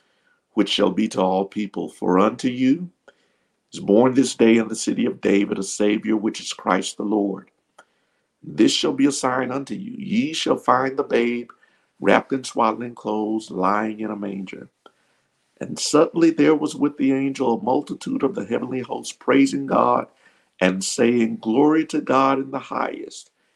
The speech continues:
and on earth peace, goodwill toward men.'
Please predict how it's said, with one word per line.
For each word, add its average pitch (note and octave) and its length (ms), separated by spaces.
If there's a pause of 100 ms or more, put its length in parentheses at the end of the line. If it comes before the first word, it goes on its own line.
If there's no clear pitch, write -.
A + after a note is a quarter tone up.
(200)
and F#2 140
on A2 260
earth - 600 (220)
peace, - 720 (560)
goodwill A2+ 920 (480)
toward F#2+ 460
men.' E2+ 480